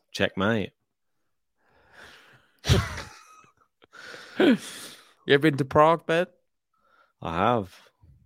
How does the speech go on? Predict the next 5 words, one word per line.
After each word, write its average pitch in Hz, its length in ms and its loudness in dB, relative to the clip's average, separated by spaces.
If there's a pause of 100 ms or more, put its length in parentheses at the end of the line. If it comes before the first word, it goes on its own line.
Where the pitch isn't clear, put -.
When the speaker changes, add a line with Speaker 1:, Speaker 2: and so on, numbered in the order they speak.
(1160)
Speaker 2:
Meet 127 200 0
any 135 100 0
young 139 240 0
Czechs - 360 -6
there? 151 280 -4